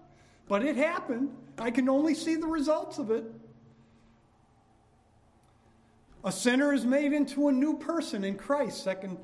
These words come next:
Corinthians five seventeen. The old things passed away, all things are made new.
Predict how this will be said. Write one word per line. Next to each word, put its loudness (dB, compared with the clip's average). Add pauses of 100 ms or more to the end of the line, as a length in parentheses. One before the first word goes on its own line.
(300)
Corinthians -2
five -6
seventeen. -6 (540)
The 0
old 4
things 2
passed 0
away, 2
all 2
things 2
are 0
made 2
new. -2